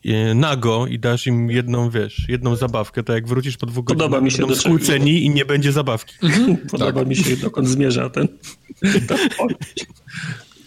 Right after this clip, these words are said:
Speaker 3: Lepiej mi powiedzcie, co tam się wydarzyło, że ten, że teraz Star Warsa nie będzie, tego, co Kubar bardzo chciał i czekał.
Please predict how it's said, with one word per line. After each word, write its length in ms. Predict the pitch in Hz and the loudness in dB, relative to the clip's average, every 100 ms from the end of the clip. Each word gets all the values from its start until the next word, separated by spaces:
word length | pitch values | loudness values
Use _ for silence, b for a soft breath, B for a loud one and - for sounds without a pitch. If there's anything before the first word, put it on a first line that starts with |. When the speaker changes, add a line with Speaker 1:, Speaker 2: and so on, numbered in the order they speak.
| B B - | B B -4
Speaker 3:
Lepiej 260 | 143 151 | -2 2
mi 100 | 143 | 2
powiedzcie, 400 | 135 135 143 139 | 2 0 0 -2
co 160 | 127 165 | -2 -2
tam 140 | 147 | 0
się 140 | 139 135 | 0 0
wydarzyło, 500 | 127 123 131 113 104 | 2 2 2 2 2
że 140 | 110 | 0
ten, 380 | - 110 107 101 | 0 -2 0 0
że 160 | 107 | -2
teraz 280 | 104 117 101 - | 0 0 0 -2
Star 220 | 104 107 | -2 0
Warsa 340 | 147 135 135 | 0 0 0
nie 100 | 127 | 0
będzie, 400 | 123 123 117 117 | 2 2 2 0
tego, 280 | 120 117 113 | 0 0 0
co 200 | - 107 | 0 -2
Kubar 300 | 117 110 110 | 0 -2 0
bardzo 280 | 107 101 107 | -2 -2 -2
chciał 340 | - 110 107 | -2 -2 0
i 100 | 104 | 0
czekał. 500 | 101 107 107 101 101 | -2 -4 -2 0 -2